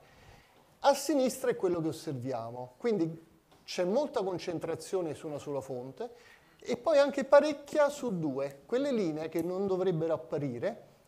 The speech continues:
stanno a dire che parecchie persone usano due fonti. Poi ci sono, quando vedete del, dei triangoli colorati è perché ci sono anche dei gruppi di persone che, eh,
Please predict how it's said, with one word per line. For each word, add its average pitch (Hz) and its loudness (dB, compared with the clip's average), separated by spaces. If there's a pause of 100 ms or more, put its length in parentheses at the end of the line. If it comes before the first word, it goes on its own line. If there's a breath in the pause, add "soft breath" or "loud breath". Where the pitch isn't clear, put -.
stanno 247 -2
a 277 0
dire 254 0
che 247 -2
parecchie 320 -2
persone 254 -2
usano 208 -2
due 165 0
fonti. 131 -8
Poi 254 4
ci 226 -4
sono, 202 -2
quando 208 2
vedete 262 -2
del, 185 0
dei 170 0
triangoli 175 0
colorati 190 0
è 170 -4
perché - -8 (240 loud breath)
ci 247 -8
sono 240 -2
anche 226 4
dei 180 2
gruppi 214 -4
di 185 0
persone 214 -2
che, 190 2
eh, 165 -2